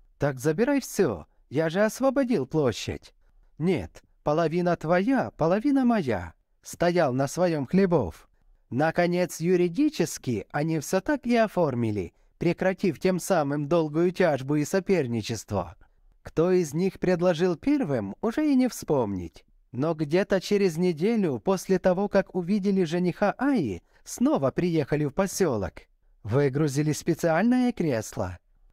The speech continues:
«Зачем?» добродушно спросил Алексей. «Мужики, ну зачем?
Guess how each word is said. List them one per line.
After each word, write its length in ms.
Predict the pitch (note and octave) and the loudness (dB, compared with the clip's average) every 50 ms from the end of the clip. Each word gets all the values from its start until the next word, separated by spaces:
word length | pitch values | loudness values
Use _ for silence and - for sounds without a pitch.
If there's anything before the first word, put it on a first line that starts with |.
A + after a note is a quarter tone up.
| _ _ - | _ _ -12
«Зачем?» 720 | - - F3 G3+ - - - C4 A3 D3 F#2+ E2+ D#2+ - _ _ _ _ _ _ - | -6 -4 -2 -2 -2 -2 -2 0 0 0 -2 -6 -8 -12 _ _ _ _ _ _ -8
добродушно 720 | G#2+ C3+ D3+ D3+ E3+ F3+ F#3+ F3 G3 D#3+ B2+ - - C#3+ B2+ | -4 -2 -2 0 0 0 0 2 0 -2 -2 -2 -4 -4 -4
спросил 480 | - - F3 F3+ F3 - - F3 D3+ - | -4 -2 -2 -2 0 0 0 -2 0 0
Алексей. 720 | D3+ D#3 F3+ F3+ - - - F#3+ D3+ G#2+ F2 D#2+ - _ _ _ _ _ _ _ - | 0 0 0 -2 -2 -2 -2 -2 0 -2 -4 -8 -12 _ _ _ _ _ _ _ -8
«Мужики, 640 | A2+ D#3 E3+ E3+ A3+ A#3+ - - A3 F3+ A2+ F2+ D#2+ | -6 -4 -2 -2 -2 -4 -2 -2 -2 -2 -2 -2 -4
ну 160 | F#2 A#2+ F#3+ A3 | -6 -4 -4 -2
зачем? 680 | - C#4 C4+ - - A#3+ G#3 D3 A2 F2+ - D#2+ - | 0 -2 -2 -2 -2 -4 -2 -2 -4 -8 -10 -14 -18